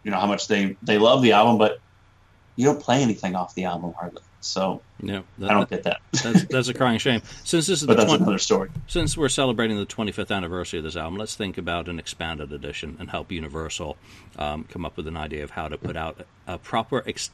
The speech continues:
Speaker 2: expanded edition. If you want to talk music, if you want to talk packaging, Ken, what would you like to see if Universal were to bless us with a ex-,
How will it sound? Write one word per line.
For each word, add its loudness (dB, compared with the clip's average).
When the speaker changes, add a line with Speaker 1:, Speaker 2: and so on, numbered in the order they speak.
Speaker 2:
expanded -6
edition. -8
If -10
you -4
want -6
to -10
talk -6
music, -4
if -8
you -6
want -8
to -12
talk -10
packaging, -2
Ken, 0
what -2
would -2
you -2
like -2
to -12
see -2
if -6
Universal -6
were -6
to 0
bless 0
us -8
with -4
a -4
ex-, -10